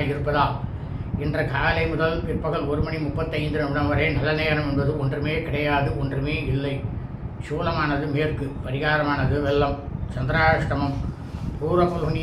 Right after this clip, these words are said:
நட்சத்திரம் நான்காம் பாதத்தில் பிறந்த மெய்யன்பர்களுக்கு அதிகாலை மூன்று மணி முப்பத்தி இரண்டு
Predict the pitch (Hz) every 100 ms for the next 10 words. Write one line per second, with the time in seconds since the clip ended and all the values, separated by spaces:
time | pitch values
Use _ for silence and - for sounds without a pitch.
0 | 156 151 151 151 151 135 151 160 165 165
1 | 160 151 156 151 147 151 147 139 156 143
2 | 143 139 135 147 135 127 - - - -
3 | 135 156 165 165 165 165 147 160 156 165
4 | 160 139 156 143 165 139 147 151